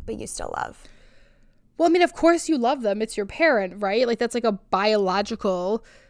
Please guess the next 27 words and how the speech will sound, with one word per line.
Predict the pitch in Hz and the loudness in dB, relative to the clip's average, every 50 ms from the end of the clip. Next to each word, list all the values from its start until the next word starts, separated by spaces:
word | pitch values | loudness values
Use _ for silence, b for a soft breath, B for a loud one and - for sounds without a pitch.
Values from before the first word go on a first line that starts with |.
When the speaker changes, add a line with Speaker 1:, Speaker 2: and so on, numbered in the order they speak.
| b b b - - _ | b b b -20 -20 _
Speaker 2:
connection | - - - 240 214 196 202 214 226 - - - 220 202 196 | -10 -4 -2 -2 0 0 -2 -4 -4 -6 -4 -2 -2 -2 -2
and | 185 196 | -4 -6
attachment. | 190 180 - - - - - - 190 - - 311 349 392 403 381 - - b b b b b b b b b - - - | -8 -8 -8 -8 -10 -10 -10 -12 -12 -10 -6 -4 -4 -4 -4 -6 -8 -14 b b b b b b b b b -8 2 6
But | 311 330 311 - - | 6 6 6 4 2
you | 220 233 254 285 | 0 2 4 6
also | 320 370 - - 494 494 381 262 - | 6 6 6 6 4 4 4 0 -6
do | - 233 240 254 | -6 -4 -2 0
not | 269 277 277 226 | 2 2 0 0
<laughs> | |
have | - - - - - 240 294 285 | -2 -4 -4 0 2 2 2 2
to | - - 226 | -2 -8 -10
take | 208 - - - - - 220 233 269 - - B B B B B B _ _ _ _ _ | -10 -8 -6 -2 0 2 4 2 2 0 -8 B B B B B B _ _ _ _ _
bullying | - 226 240 277 302 311 311 311 294 | 2 2 4 4 2 2 0 0 0
or | 233 226 226 | -2 -4 -6
criticism | - - - - - - 202 196 220 247 - - 339 339 285 - 339 359 349 339 285 b b b b b b b _ _ - | -6 -8 -14 -14 -8 -6 -2 0 0 0 0 -2 -4 -4 -2 0 0 0 0 -2 -4 b b b b b b b _ _ -2
because | 269 247 - - - 233 233 226 | -2 0 0 2 2 2 2 2
it's | 233 220 - - | 0 -2 -2 -4
your | 214 196 | -6 -6
parent, | 190 - - - 214 190 170 - - 208 | -2 -2 0 0 0 -2 -4 -8 -10 -10
right? | 208 196 214 247 226 | -8 -6 -6 -6 -6
So, | - 277 262 | -4 -4 -4
like, | 247 233 - - | -4 -4 -4 -4
let's | 247 262 302 339 - | -2 0 0 0 0
have | 392 392 | -2 -4
a | 370 370 | -4 -4
conversation | - 302 294 254 233 - - 196 208 - - 240 220 | -4 -4 -4 -4 -4 -4 -6 -6 -6 -4 -4 -4 -4
about | 196 190 190 190 | -4 -4 -6 -8